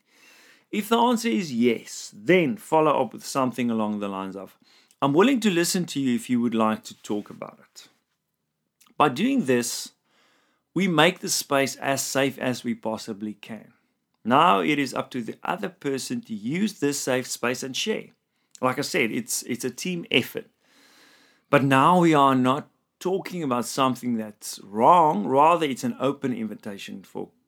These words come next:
communication. Um, and I also know that, that many of you will have objections to this. And I understand these objections. N-, they, they sound something like this. "You don't know my partner." Or,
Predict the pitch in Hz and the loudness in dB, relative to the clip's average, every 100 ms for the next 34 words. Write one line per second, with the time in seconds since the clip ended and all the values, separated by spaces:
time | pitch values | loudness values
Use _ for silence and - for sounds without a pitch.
0 | _ - 107 95 95 - 87 - - _ | _ -8 -8 -8 -16 -20 -18 -18 -18 _
1 | _ _ _ _ _ _ _ _ _ _ | _ _ _ _ _ _ _ _ _ _
2 | _ _ 113 110 - - 185 208 269 240 | _ _ -6 -4 -4 0 0 2 2 4
3 | 226 160 143 131 123 - 131 120 120 147 | 4 6 4 4 0 0 0 2 2 2
4 | 151 117 113 110 110 107 104 95 107 - | 0 -2 -2 0 0 0 -2 -6 -12 -10
5 | 117 104 - - 95 - - - - - | -6 -6 -8 -14 -14 -16 -16 -18 -18 -20
6 | - 117 135 131 135 123 - 202 160 101 | -12 -10 -8 -6 -6 -8 -6 -6 -4 -8
7 | 98 _ _ _ 107 - 110 107 90 - | -12 _ _ _ -16 -14 -6 -6 -6 -14
8 | - - _ - - - - - 107 110 | -16 -20 _ -20 -20 -20 -20 -12 -8 -8
9 | - 113 113 107 123 - 151 135 139 123 | -6 -2 -2 0 0 4 2 4 2 0
10 | 117 104 98 - - - - _ 120 175 | 0 -4 -6 -10 -12 -12 -18 _ -4 4
11 | 220 214 208 196 147 147 139 123 127 - | 4 6 6 6 4 2 4 4 2 2
12 | 110 101 - - _ _ _ - 127 127 | -2 -2 -10 -20 _ _ _ -6 0 2
13 | 123 120 | 2 -2